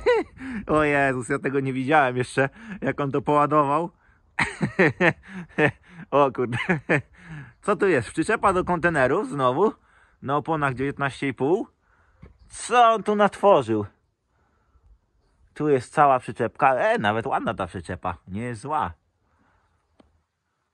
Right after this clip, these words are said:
I na górze leży tandem jakiś. Do góry. A!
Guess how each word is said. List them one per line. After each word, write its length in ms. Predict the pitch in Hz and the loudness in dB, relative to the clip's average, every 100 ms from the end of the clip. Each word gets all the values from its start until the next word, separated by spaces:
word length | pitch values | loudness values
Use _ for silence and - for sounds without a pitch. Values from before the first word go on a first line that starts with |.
| _ _ _ | _ _ _
I 80 | 127 | -4
na 140 | 151 | -4
górze 300 | 170 247 214 | -4 -4 0
leży 340 | 196 185 185 180 - _ _ | 0 0 -2 -4 -12 _ _
tandem 440 | 170 143 107 104 | 0 0 -2 -4
jakiś. 420 | 101 98 101 92 - _ _ _ _ _ _ - | -2 -4 -6 -14 -20 _ _ _ _ _ _ -12
Do 180 | 101 117 | -8 -6
góry. 340 | 127 117 101 | -4 -2 0
A! 280 | 113 127 | 2 2